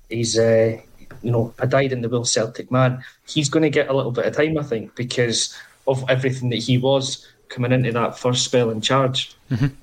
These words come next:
Speaker 1: Then you're moving on to someone like Rodgers that you mentioned. He's the big name. Uh, he's talking the big talk that he's gonna be at the club for the long term. He's winning everything domestically.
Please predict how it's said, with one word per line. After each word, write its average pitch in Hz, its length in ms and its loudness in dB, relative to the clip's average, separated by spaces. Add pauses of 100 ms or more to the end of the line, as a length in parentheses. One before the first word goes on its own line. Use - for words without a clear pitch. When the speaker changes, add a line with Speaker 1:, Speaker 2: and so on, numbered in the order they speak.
(520)
Speaker 1:
Then 143 120 2
you're 139 100 2
moving 131 300 2
on 147 140 2
to 139 80 -2
someone 131 320 4
like 110 180 0
Rodgers 135 360 0
that 131 100 -6
you 127 80 -2
mentioned. 131 540 0 (460)
He's - 260 -2
the 135 80 0
big 123 260 0
name. 131 460 2 (340)
Uh, 117 320 2
he's 110 220 -2
talking 135 360 0
the 123 60 2
big 120 260 -4
talk 131 260 2
that - 100 -12
he's 117 120 -4
gonna 120 200 0
be 120 120 0
at - 60 -2
the 120 80 0
club 127 240 -2
for - 120 -14
the 117 80 -2
long 117 280 0
term. 131 480 0 (360)
He's 123 160 -2
winning 139 220 4
everything 127 360 0
domestically. 123 800 0